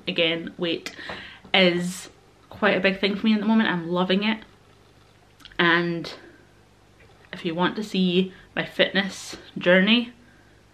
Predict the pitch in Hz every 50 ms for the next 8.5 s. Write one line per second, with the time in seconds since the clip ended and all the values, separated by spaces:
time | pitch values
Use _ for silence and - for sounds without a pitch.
0 | _ _ _ _ _ _ _ _ _ _ _ _ _ 185 175 170 165 160 - -
1 | 175 165 170 180 175 170 - - - - - - 185 185 - - - 175 160 -
2 | - - 165 165 156 147 156 175 170 175 180 180 - - - 147 156 156 151 -
3 | - - - 175 175 175 180 190 - 180 165 156 156 151 - - 170 170 - -
4 | - - - - - - - - - - 180 175 170 170 165 160 160 147 147 -
5 | - - _ _ _ _ _ _ _ - 180 190 185 - - 190 165 165 160 -
6 | 156 151 156 139 - - _ _ _ _ _ _ _ _ _ _ _ - _ _
7 | - - - - 165 156 156 165 - - - - _ _ 180 180 190 190 185 180
8 | 180 185 - 170 170 175 180 185 185